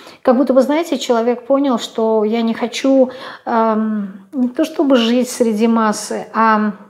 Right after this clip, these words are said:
как будто бы человек идёт каким-то своим, э, путём, который ему, э, говорит его душа.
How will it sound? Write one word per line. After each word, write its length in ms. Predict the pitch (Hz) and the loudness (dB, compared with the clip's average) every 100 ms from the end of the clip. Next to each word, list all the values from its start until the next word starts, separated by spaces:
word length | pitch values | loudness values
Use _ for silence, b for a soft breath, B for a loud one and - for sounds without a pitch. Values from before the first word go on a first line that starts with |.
| _ _ _ _ - - _ _ - - | _ _ _ _ -20 -20 _ _ -8 2
как 100 | 240 | 4
будто 160 | 285 | 4
бы 60 | 247 | 2
человек 400 | 247 233 240 294 | 2 0 0 0
идёт 220 | 226 254 | 0 -2
каким-то 340 | 254 226 262 254 | -4 -6 -4 -4
своим, 460 | - 220 262 247 - B B B B B B | -4 -2 0 -2 -6 B B B B B B
э, 280 | 220 226 220 | -2 0 0
путём, 440 | 247 - 302 349 | -2 2 4 4
который 720 | 339 - 262 247 240 226 - 220 233 | 2 2 4 6 4 0 -4 -4 -2
ему, 760 | 233 247 262 254 247 226 - 240 | 0 2 2 2 2 0 -4 -6
э, 960 | 226 220 214 214 208 214 214 214 220 - b b b b b b _ _ _ _ - | -2 0 0 0 -2 -4 -6 -10 -12 -16 b b b b b b _ _ _ _ -4
говорит 500 | 247 247 254 277 269 | 2 4 4 2 -2
его 140 | 247 | -4
душа. 460 | 254 226 - 233 | -4 -6 -8 -8